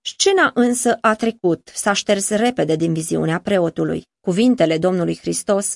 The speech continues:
l-au lovit pe saducheu în inimă. Caiafa negase doctrina învierii din morți, a judecății și a vieții viitoare. Acum, el era cuprins de o furie satanică. Oare acest om, un arestat ce stătea înaintea sa,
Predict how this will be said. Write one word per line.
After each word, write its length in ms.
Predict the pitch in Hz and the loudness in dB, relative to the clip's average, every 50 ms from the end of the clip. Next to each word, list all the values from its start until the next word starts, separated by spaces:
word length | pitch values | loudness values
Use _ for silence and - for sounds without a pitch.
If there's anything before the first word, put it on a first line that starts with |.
| _ _ _ | _ _ _
l-au 280 | - 226 226 233 226 220 | -2 0 2 4 4 4
lovit 400 | 214 208 196 190 220 220 - _ | 2 0 0 -2 -4 -6 -6 _
pe 120 | - 147 | -8 -8
saducheu 680 | 147 - 170 160 156 160 156 _ - 170 160 160 151 - | -6 -4 -4 -4 -4 -6 -12 _ -2 0 0 0 -2 -2
în 160 | - 170 180 | -4 -4 -4
inimă. 440 | 165 196 190 170 160 160 156 156 160 165 _ _ _ _ _ _ _ _ | -2 -2 -2 -2 -2 -4 -4 -6 -6 -8 _ _ _ _ _ _ _ _
Caiafa 460 | - - 269 294 320 339 - 320 294 269 | 0 2 4 4 4 2 2 2 2 4
negase 520 | 254 240 226 196 233 262 269 262 - 175 | 4 4 4 4 4 2 2 2 0 0
doctrina 480 | 165 165 160 - - 180 185 185 180 175 | 2 2 0 0 -2 -2 0 0 2 2
învierii 400 | 170 160 160 170 170 165 165 160 | 0 0 0 0 0 2 2 0
din 200 | 170 170 180 185 | 0 0 0 0
morți, 460 | 196 185 175 175 175 - - - _ _ | 0 0 0 -2 -4 -8 -14 -14 _ _
a 120 | _ - 185 | _ -4 -4
judecății 840 | 175 185 180 165 170 170 - 190 180 180 - - 180 175 - _ - | -2 -2 0 -2 -2 -2 -2 -4 -4 -4 -6 -8 -6 -8 -8 _ -10
și 200 | - - - 185 | -8 -2 0 0
a 60 | 165 | 0
vieții 380 | 147 156 160 156 151 - 165 | 0 0 -4 -4 -2 -4 -8
viitoare. 680 | 151 156 156 160 - 208 190 165 160 160 156 165 170 _ _ _ _ _ _ _ _ _ _ _ | -6 -6 -6 -6 -2 0 0 0 0 -2 -6 -8 -10 _ _ _ _ _ _ _ _ _ _ _
Acum, 640 | - 190 190 - - 196 185 190 202 208 214 226 _ _ _ - | -2 -2 -2 -2 -2 -2 0 0 0 -2 -4 -6 _ _ _ -4
el 200 | 175 180 175 180 | -2 0 2 2
era 200 | 175 180 175 175 | 2 2 0 -2
cuprins 600 | - - 165 _ - 190 185 180 180 180 180 - | -4 -12 -12 _ -4 -2 -2 -2 -2 -4 -6 -4
de 140 | - 165 | -4 -2
o 80 | 156 160 | -2 -2
furie 380 | - - 165 165 165 156 151 151 | -4 -6 -6 -4 -2 -2 -2 -2
satanică. 800 | - 165 160 - - 165 160 160 170 175 - - - 175 - _ _ _ _ _ _ _ _ _ - | -2 -4 -6 -4 -4 -4 -2 -2 -4 -6 -8 -12 -14 -14 -14 _ _ _ _ _ _ _ _ _ -8
Oare 400 | - 170 180 175 175 170 - - | -2 0 2 2 2 0 -2 -2
acest 500 | - 170 160 - - 233 247 - - _ - | -4 -4 -4 -2 -4 -4 -4 -4 -8 _ -4
om, 340 | - 185 160 156 156 156 175 _ _ _ _ | -2 -2 0 0 -2 -4 -6 _ _ _ _
un 160 | - 208 214 | -2 2 2
arestat 600 | 220 214 208 196 196 - - - 247 233 233 - | 2 2 2 0 -2 -4 -2 0 0 0 -2 -4
ce 120 | - - 165 | -6 -6 -6
stătea 380 | - - 165 - - 190 202 | -6 -6 -6 -4 -2 -2 0
înaintea 440 | 202 190 170 175 185 196 - 185 165 | 0 0 0 0 -2 -2 -2 -2 -4
sa, 360 | 160 - - 175 170 185 - | -4 -2 -2 0 -2 -2 -4